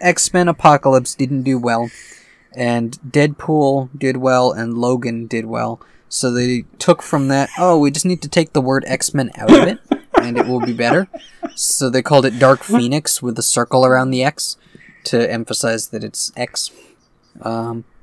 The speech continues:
but then it still didn't do well. So when it got released on D V D, it was called X-Men Dark Phoenix.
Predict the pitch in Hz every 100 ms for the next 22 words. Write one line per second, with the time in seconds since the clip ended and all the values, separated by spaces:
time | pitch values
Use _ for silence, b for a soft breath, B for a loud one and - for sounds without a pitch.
0 | - - - 113 123 110 - 120 120 127
1 | 123 123 127 135 b b b - - 123
2 | 120 120 110 113 120 117 120 113 110 113
3 | 113 107 98 - 110 90 - 113 110 110
4 | 113 117 117 113 -